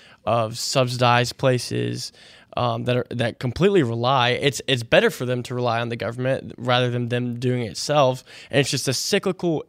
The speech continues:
issue. So it has nothing to do with even race until the leaders made it about race. It ha-, it had nothing to do. White people can be just as poor as any other race. And, and a-, any, any race, it has zero to do with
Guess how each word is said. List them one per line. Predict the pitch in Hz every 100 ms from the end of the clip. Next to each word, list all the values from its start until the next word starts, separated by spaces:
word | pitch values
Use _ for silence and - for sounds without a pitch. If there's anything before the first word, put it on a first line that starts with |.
| -
issue. | 185 - - - - _ _ - -
So | -
it | 175 139 165
has | 170 180 143
nothing | 180 214 233 196
to |
do | 127 139 190 175
with | 127 120 - _ _ _ _ -
even | 180 185 165 135 -
race | 131 127 165 190 - -
until | 135 143 170
the | 160
leaders | 139 151 185 185 165
made | 165 247
it | 139
about | 175 104 -
race. | 110 82 - - - _ _
It | - 170
ha-, | 180
it | 160 165
had | 165 180 165
nothing | 180 185 180
to |
do. | 165 165 - -
White | - 165 202
people | - 208 185
can | 180
be | 160 156
just | 123 190 -
as | 170
poor | - 175 185 180 165 - - -
as | - 139 135 131 -
any | 190 202
other | 190
race. | 175 151 - - - - _ - _
And, | - 120 120 113
and | - 117 -
a-, | - 180 -
any, | 208 247 226
any | - 208
race, | 202 185 131
it | 127 71
has | 131 156
zero | 135 131 123 160 196 202
to | 170
do | 139 156
with | 147 135